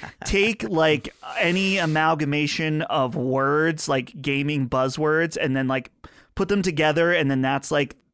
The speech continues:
Speaker 2: your entire email box before pax or whatever. And so we were laughing about this, but then, like, when we got there and we saw people playing, we're like, "Whoa,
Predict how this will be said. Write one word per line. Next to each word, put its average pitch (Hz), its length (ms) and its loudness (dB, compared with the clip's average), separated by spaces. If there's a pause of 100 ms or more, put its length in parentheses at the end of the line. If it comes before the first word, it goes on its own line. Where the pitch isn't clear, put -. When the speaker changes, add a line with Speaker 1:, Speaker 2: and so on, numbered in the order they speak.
(140)
Speaker 2:
your 143 200 -2
entire 135 420 -2
email 135 320 -2
box 143 380 0
before 127 420 -6
pax 127 460 -6
or 156 80 -2
whatever. 160 400 -2 (800)
And 190 420 2
so 196 340 4
we 185 160 2
were 285 120 2
laughing 165 340 2
about 123 220 0
this, 127 180 -4
but 135 160 -6
then, 156 180 2
like, 147 180 0
when 147 100 0
we 139 80 -2
got 156 300 0
there 139 160 0
and 123 80 -2
we 127 80 -2
saw 143 240 0
people 139 220 -6
playing, 156 240 -4
we're 110 80 -6
like, - 120 -8
"Whoa, - 300 -2